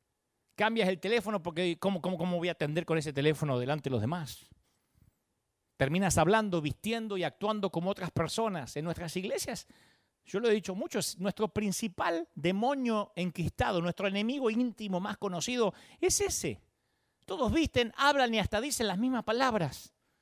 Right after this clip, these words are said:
Y cuando alguien intenta ser diferente o, o, o auténtico, se le dice, "Hijo del diablo", porque no habla igual, porque no es una oveja clonada. Y muchas veces los intentos de evadir las responsabilidades son más sutiles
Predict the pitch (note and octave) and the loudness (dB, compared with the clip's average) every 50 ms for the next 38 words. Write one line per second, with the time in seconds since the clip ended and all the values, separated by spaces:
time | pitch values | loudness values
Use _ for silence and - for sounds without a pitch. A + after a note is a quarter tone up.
0 | _ _ _ _ _ _ _ _ - - F3 A3 A3 G#3+ C4 C#4+ D4+ C#4+ C4+ A#3+ | _ _ _ _ _ _ _ _ -6 0 4 4 6 6 6 4 4 2 2 2
1 | A3 G#3 C4+ C4+ A3+ C4 A3 - - B3 B3+ A#3+ A3+ - _ - D#3+ G3+ - - | 2 2 0 0 0 -2 -4 -2 0 0 0 0 0 -6 _ -4 -4 -4 -2 0
2 | B3 C4+ C#4 C4 A#3 - G3+ G3+ - - - G#3+ G#3 - - F3+ - - G#3 G3 | 4 6 6 6 6 4 0 0 0 0 0 0 0 0 -2 -8 -2 4 4 6
3 | F#3 E3+ E3 D#3 C#3 - - F4 D4+ A#3 F#3+ D3+ G#3 G3 - A#3 A3+ - - - | 6 6 4 0 -4 0 2 2 4 4 2 0 -2 0 4 4 4 4 2 -10
4 | - - - B3 A3 F3+ F#3+ A3+ G3 - G3+ - - F#3+ A3 - D#3+ E3 D3+ D3+ | -10 0 2 4 6 6 6 6 8 8 6 6 8 8 8 12 12 12 12 12
5 | C#3 B2 B2+ D3 D3 D3 C#3 A#2+ A2+ A#2 A2+ - - B2 A#2 - D#3+ G3 G#3+ G#3+ | 12 8 6 4 6 6 6 6 6 6 4 6 4 0 2 2 2 2 2 2
6 | G3+ F3+ D#3+ G3 B3 - C#4+ E3 F2+ - _ _ _ _ _ _ _ _ _ _ | 2 2 2 2 2 0 -2 -4 -6 -8 _ _ _ _ _ _ _ _ _ _
7 | _ - C3 A#2+ - D#3 F#3 G#3+ - - G#3 F3+ D3+ D3+ E3+ G3 - F3+ E3 - | _ -4 -4 -2 0 0 0 0 0 0 0 0 0 0 0 -2 -2 -2 -4 -2
8 | - D3+ C#3+ D#3 G#3+ D4+ D#4 B3 D3+ G#2+ F#2+ - _ _ _ _ _ _ _ _ | 0 2 2 2 2 0 0 -2 -2 -4 -6 -12 _ _ _ _ _ _ _ _
9 | _ _ _ _ _ _ _ _ _ _ _ _ _ _ _ _ _ _ _ - | _ _ _ _ _ _ _ _ _ _ _ _ _ _ _ _ _ _ _ 2
10 | D#3 D#3+ G3+ B3 - - A3 F3+ D#3+ B3 B3+ - - A3+ G3 F#3 F3 - - F3+ | 4 6 6 4 6 4 2 4 2 2 0 2 0 0 0 0 -2 -2 -2 -4
11 | D#3+ D#3 C#3+ - A#3 A#3+ A#3+ F#3 - G#3 E3 D#3+ D#3+ D3+ D3 D3 D3 E3 A3+ A#3 | -4 -4 0 0 0 0 0 0 -2 0 0 2 2 2 2 2 2 2 0 0
12 | G3+ G3 E3+ D3 - - A3+ G#3 - _ - G3+ G#3 G#3+ G3+ - G3 F#3 F3+ F3+ | 0 0 0 0 0 0 0 -2 -2 _ -4 -6 -6 -4 -4 -4 -4 -4 -4 -4
13 | E3 D#3+ D#3+ D#3+ D#3+ D#3 - - _ _ - - - _ _ - - F#3+ F3 E3+ | -2 0 0 0 0 -2 -4 -6 _ _ -20 -20 -20 _ _ -6 -4 -2 0 2
14 | E3+ D#3 - - B2 - - F2 D#2+ C#2+ C#2 - - - - - | 4 4 4 4 2 2 2 0 0 0 -6 -6 -8 -8 -10 -10